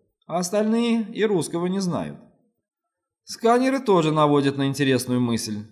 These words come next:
"Может, поделишься? Ты набрёл на библиотеку ушедших?" "Нет. Но их книги мы видели неоднократно". Он поднял удивлённо брови. "Спички знаешь?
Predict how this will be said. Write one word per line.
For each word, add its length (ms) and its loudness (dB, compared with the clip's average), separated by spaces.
"Может, 680 0
поделишься? 720 -2
Ты 100 -4
набрёл 400 2
на 100 -2
библиотеку 760 -2
ушедших?" 480 -6
"Нет. 480 -2
Но 160 0
их 200 0
книги 360 0
мы 200 2
видели 340 0
неоднократно". 880 -4
Он 220 -8
поднял 360 -2
удивлённо 440 -4
брови. 400 -8
"Спички 580 -8
знаешь? 640 -4